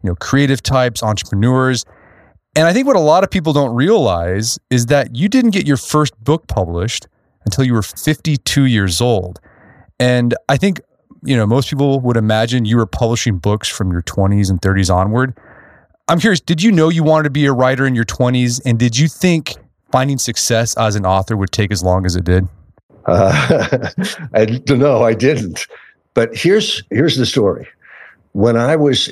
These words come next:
Speaker 2: I guess, twenty-two or something like that, I got a job, my first real grown-up job, as a copywriter at an ad agency in New York City. And I had a boss named Ed Hannibal who wrote a novel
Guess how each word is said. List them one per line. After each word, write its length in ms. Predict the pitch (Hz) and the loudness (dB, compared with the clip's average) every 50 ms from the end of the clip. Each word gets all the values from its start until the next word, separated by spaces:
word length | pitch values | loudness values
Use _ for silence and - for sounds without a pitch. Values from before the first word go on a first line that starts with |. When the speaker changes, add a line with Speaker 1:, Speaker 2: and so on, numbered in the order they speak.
| _ _ | _ _
Speaker 2:
I 20 | 107 | -2
guess, 260 | 98 147 147 - - | 0 0 0 0 -4
twenty-two 560 | - - 135 147 151 139 104 - 131 120 107 | -6 -2 0 0 0 0 0 0 0 0 0
or 60 | 101 | 0
something 240 | 87 - 90 87 92 | 0 0 -2 -2 -2
like 160 | 95 92 92 | -4 -4 0
that, 180 | - 107 92 92 | 0 0 0 2
I 120 | 95 98 | 0 0
got 180 | 95 110 120 135 | 2 2 2 2
a 60 | 147 | 0
job, 580 | 127 - 113 101 101 98 104 107 104 98 101 - _ | 0 0 2 2 4 4 2 2 0 -2 -4 -8 _
my 160 | 104 104 101 | -2 -2 0
first 340 | - - 139 139 131 - - | 0 0 0 0 0 -4 -4
real 520 | 107 107 107 113 117 117 117 113 107 104 | -2 0 2 2 4 4 2 2 2 -2
grown-up 440 | 98 95 92 107 110 117 117 110 90 | -4 -2 0 2 2 2 2 0 -2
job, 480 | 92 95 95 85 82 85 92 85 78 _ - - - - - - _ _ _ _ | 0 0 0 0 2 0 -2 -2 -6 _ -20 -20 -20 -20 -20 -20 _ _ _ _
as 220 | - 104 104 98 | 0 2 2 2
a 80 | 98 101 | 0 -2
copywriter 800 | 95 - - 165 - 147 - 120 90 82 85 85 87 90 95 - | -2 0 0 0 2 2 0 0 0 0 0 0 0 0 0 2
at 280 | 95 98 98 104 98 - | 2 2 2 2 0 -2
an 160 | - 98 107 107 | -2 0 2 2
ad 220 | 120 143 170 160 | 4 2 2 2
agency 460 | 131 92 95 92 87 90 - - 95 | 2 0 0 -2 -2 -4 -2 0 0
in 100 | 92 98 | 2 2
New 100 | 98 104 | 4 4
York 220 | 107 107 104 104 - | 4 2 2 0 -2
City. 400 | - - 110 92 80 73 - _ _ _ _ _ - - - - _ _ _ | 0 0 0 -2 -2 -8 -12 _ _ _ _ _ -20 -20 -20 -20 _ _ _
And 120 | - 107 | 0 0
I 60 | 107 | 2
had 120 | 107 110 113 | 2 2 0
a 40 | 104 | 0
boss 640 | 85 98 131 165 185 131 95 104 104 - - - | 0 0 0 2 2 0 0 -2 -2 -4 -4 -2
named 240 | 113 107 104 107 107 | 0 0 2 2 4
Ed 160 | 117 131 127 | 2 2 2
Hannibal 600 | 107 95 123 120 120 113 95 73 69 76 87 90 _ _ _ _ _ _ _ _ - _ | 0 0 0 0 0 0 0 -2 -2 -4 -4 -6 _ _ _ _ _ _ _ _ -18 _
who 160 | - 131 127 | 0 2 4
wrote 260 | 110 117 131 160 170 | 4 4 4 4 2
a 60 | 156 147 | 2 2
novel 520 | 135 123 123 135 127 - 78 76 76 - | 2 2 2 0 0 -2 -4 -8 -8 -10